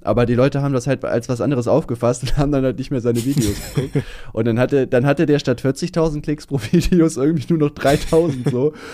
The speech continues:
Speaker 1: wo ich mir auch so denke, also sag's den Leuten doch nicht so, ne? Fa-, also du kannst ja deinen Content ändern, aber mach da doch keine große Sache draus.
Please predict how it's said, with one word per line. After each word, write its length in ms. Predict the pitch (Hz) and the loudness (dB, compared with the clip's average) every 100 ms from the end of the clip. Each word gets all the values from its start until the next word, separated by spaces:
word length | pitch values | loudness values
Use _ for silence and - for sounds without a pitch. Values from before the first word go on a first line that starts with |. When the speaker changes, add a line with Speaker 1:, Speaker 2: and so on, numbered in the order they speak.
| - 165 | -18 -2
Speaker 1:
wo 100 | 143 | 0
ich 120 | 143 | 2
mir 140 | 151 139 | 2 2
auch 120 | 196 | 2
so 140 | - | 0
denke, 220 | 139 156 | 0 2
also 160 | 139 147 | 2 0
sag's 400 | 127 147 294 - | 0 -2 -4 -2
den 180 | 170 120 | -2 0
Leuten 320 | 107 117 117 | 0 -2 -4
doch 220 | 113 110 | -4 -4
nicht 200 | 117 113 | -6 -8
so, 140 | - 110 | -6 -4
ne? 160 | 151 | -4
Fa-, 200 | 160 135 - | -2 -2 0
also 240 | 131 123 - - _ | 0 -2 -4 -20 _
du 80 | 120 | -2
kannst 240 | 156 160 | 0 0
ja 20 | |
deinen 120 | 165 156 | 0 0
Content 260 | 170 180 | 0 -2
ändern, 180 | 165 196 | -2 0
aber 160 | 143 131 | 0 0
mach 160 | 143 | 0
da 140 | - 143 | 0 0
doch 140 | 147 | 0
keine 180 | 151 143 | -2 -4
große 300 | 143 139 127 | -2 -6 -4
Sache 240 | 139 - | -8 -6
draus. 320 | 117 104 139 | -6 -2 -2